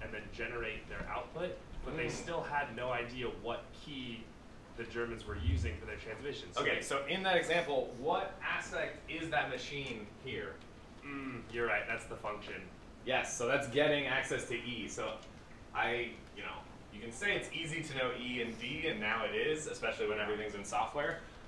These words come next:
Speaker 2: But back then it was very difficult. But even after stealing the machines, understanding the encryption and decryption algorithm,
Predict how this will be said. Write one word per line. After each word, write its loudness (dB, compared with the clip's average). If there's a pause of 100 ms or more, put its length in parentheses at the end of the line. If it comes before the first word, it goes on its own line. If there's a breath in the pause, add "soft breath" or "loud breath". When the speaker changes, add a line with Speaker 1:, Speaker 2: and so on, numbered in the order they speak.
(140)
Speaker 2:
But 0
back 6
then 6
it 4
was 8
very 6
difficult. 0
But 0
even 4
after 4
stealing 0
the -4
machines, -2
understanding -2
the -2
encryption -4
and -6
decryption -2
algorithm, -4